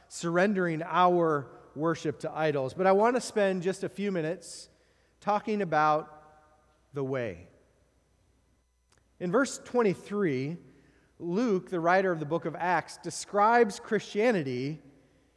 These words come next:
as the way. The word he chose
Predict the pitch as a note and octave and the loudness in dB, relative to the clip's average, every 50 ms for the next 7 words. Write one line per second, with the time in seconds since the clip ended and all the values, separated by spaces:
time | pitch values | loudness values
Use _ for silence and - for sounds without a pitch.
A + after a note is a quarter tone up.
0 | _ _ _ _ _ D#3+ E3+ E3+ F3+ F3+ F3+ F#3 F3 D3 - - - - - _ | _ _ _ _ _ 0 2 4 6 6 6 4 2 0 -6 -14 -18 -20 -20 _
1 | _ - C3 D3+ D#3 D3+ D3+ E3 E3 D#3+ D3 C3 A#2 A2 - - - - _ _ | _ -8 -4 -2 0 2 4 4 4 4 2 0 -2 -4 -10 -14 -20 -20 _ _
2 | _ _ _ _ _ _ _ _ _ _ _ _ _ _ _ _ _ _ _ _ | _ _ _ _ _ _ _ _ _ _ _ _ _ _ _ _ _ _ _ _
3 | _ _ _ _ _ _ _ _ _ _ _ _ _ _ _ _ _ _ _ _ | _ _ _ _ _ _ _ _ _ _ _ _ _ _ _ _ _ _ _ _
4 | _ _ - D#3 F3+ F3+ G#3 C#4 F4 F4 C#4 G#3+ G3 G#3+ G#3 - - B3 C4+ B3+ | _ _ -2 0 2 4 4 4 6 4 4 2 2 0 0 4 8 10 10 12
5 | A3 F3 D3+ C#3 - - - - | 10 8 4 0 -6 -12 -14 -18